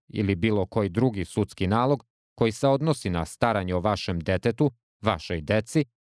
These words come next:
treba da se obratite advokatu ako imate bilo kakve sumnje o tome šta smete i šta ne smete da radite.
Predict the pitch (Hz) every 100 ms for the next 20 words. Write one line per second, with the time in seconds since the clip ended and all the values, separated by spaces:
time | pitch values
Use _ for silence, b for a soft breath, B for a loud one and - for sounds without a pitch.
0 | _ 113 110 104 98 - 123 117 143 131
1 | 101 90 82 92 95 113 113 - 151 117
2 | 104 104 104 - 92 123 143 104 107 -
3 | 87 80 - 113 117 90 78 95 - 110
4 | 101 95 - 98 - 104 104 - 131 _
5 | _ - 143 - 123 95 87 95 82 95
6 | 98 110 110 90 - 78